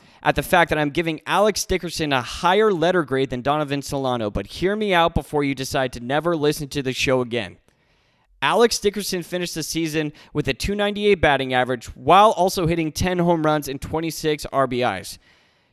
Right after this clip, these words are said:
Do you know how many home runs Dickerson hit last year during a full-length season?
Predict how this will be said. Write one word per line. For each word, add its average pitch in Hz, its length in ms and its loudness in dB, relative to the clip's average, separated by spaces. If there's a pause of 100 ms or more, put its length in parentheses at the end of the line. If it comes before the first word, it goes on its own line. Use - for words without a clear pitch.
(120)
Do 156 100 -6
you 208 60 0
know 254 160 8
how 196 140 6
many 214 160 2
home 175 280 4
runs 170 220 0
Dickerson 175 480 -4
hit 156 300 -2
last 139 340 4
year 180 160 0
during 170 300 -2
a 165 40 0
full-length 175 400 -2
season? 185 400 -4